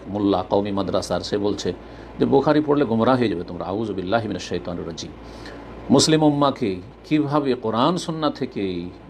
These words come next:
ওয়াহি থেকে এবং সাহাবাই কেরামদের আদর্শ থেকে দূরে রেখেছে এরা, শয়তান এদেরকে শিকার করেছে,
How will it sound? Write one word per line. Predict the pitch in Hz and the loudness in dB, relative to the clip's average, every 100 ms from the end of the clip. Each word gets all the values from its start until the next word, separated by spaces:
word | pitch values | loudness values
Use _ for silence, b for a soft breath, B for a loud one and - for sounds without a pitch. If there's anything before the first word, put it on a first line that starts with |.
| 98 | -6
ওয়াহি | 107 143 | 2 6
থেকে | 175 151 127 117 92 87 - - - B B - | 6 4 0 0 -2 -4 -10 -16 -20 B B -8
এবং | 151 120 | 0 2
সাহাবাই | 107 104 107 123 | 2 4 6 6
কেরামদের | 131 123 120 117 | 6 2 2 0
আদর্শ | 98 117 131 139 | 0 0 -2 -6
থেকে | - 117 | -6 -6
দূরে | 92 104 | -2 0
রেখেছে | 95 90 95 - 85 | 0 -2 -6 -6 -6
এরা, | - - - B B B - | -6 -8 -16 B B B -8
শয়তান | - 101 - 117 123 123 | 4 4 6 6 6 4
এদেরকে | 113 113 113 | 2 0 0
শিকার | 107 98 113 87 | -4 -2 -2 -2
করেছে, | 90 80 | -4 -6